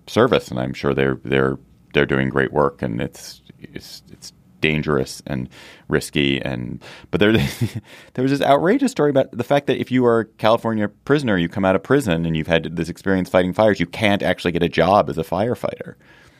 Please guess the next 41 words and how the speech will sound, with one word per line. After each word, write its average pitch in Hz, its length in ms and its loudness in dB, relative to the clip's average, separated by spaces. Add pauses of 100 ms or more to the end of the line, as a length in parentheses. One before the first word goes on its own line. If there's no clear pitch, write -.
(240)
because 90 500 0 (420)
most 82 240 2
firefighters 85 520 2
in 82 60 -10
California 80 420 0
have 78 100 -6
to - 60 -16
be 82 80 -2
trained 80 360 -2
as 73 100 -4
E 73 160 -2
M 71 160 0
Ts, 113 680 -2
and 69 440 -2 (440)
if - 180 -8
you 76 100 2
have 78 100 -2
a - 40 -4
prison 80 320 0
record, 76 300 2
it's - 120 -6
very 65 180 4
hard 65 340 -4 (200)
to 73 380 -4 (580)
get, 69 260 0 (520)
you're 78 180 -4
basically 76 300 0
barred 71 420 2
from 76 180 -6
getting 76 280 0
an 78 100 -4
E 82 100 -2
M 85 120 0
T 113 400 -4 (100)
license - 540 -6
as 67 180 -6
a, 67 220 -4 (300)
as 71 120 -4
a 76 80 -2
former 80 260 -2
felon. 104 440 0